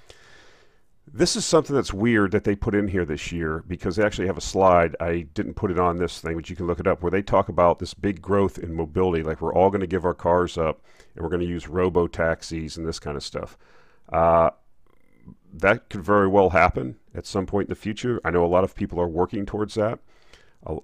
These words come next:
um, I know Tesla's talk about that. As a matter of fact, they were already supposed to have the robo-taxis, but they're nowhere to be found. As a matter of fact, there's a lot of videos, especially coming out of China, showing that the autonomous, uh, claims being made by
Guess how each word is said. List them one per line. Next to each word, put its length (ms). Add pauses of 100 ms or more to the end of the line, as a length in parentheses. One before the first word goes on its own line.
um, 320
I 40
know 120
Tesla's 440
talk 240
about 220
that. 200
As 120
a 40
matter 160
of 60
fact, 200
they 60
were 180
already 200
supposed 280
to 60
have 200
the 80
robo-taxis, 840
but 180
they're 100
nowhere 280
to 60
be 120
found. 400
As 100
a 20
matter 200
of 80
fact, 240
there's 160
a 40
lot 140
of 100
videos, 540 (420)
especially 360
coming 260
out 100
of 80
China, 440
showing 340
that 160
the 140
autonomous, 640 (520)
uh, 400
claims 480
being 260
made 260
by 340